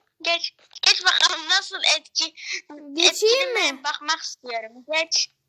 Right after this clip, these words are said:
Speaker 1: Evet, geç karşısına.
Speaker 2: Tamam, bir dakika.
Speaker 1: Etkili mi merak ettim.
Speaker 2: Bir dakika dur, geçiyorum. Hop, hop, hop, hadi
Speaker 1: Hadi
Speaker 2: at.
Speaker 1: bakalım.
Speaker 2: Fıçı,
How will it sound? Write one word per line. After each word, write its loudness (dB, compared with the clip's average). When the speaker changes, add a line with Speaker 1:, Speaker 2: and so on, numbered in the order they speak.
Speaker 1:
Evet, 0
geç 4
karşısına. 0
Speaker 2:
Tamam, -4
bir -2
dakika. 4
Speaker 1:
Etkili -4
mi -6
merak 2
ettim. -4
Speaker 2:
Bir -16
dakika -10
dur, -10
geçiyorum. -12
Hop, 10
hop, 4
hop, 2
hadi 8
Speaker 1:
Hadi 8
Speaker 2:
at. -4
Speaker 1:
bakalım. -6
Speaker 2:
Fıçı, -6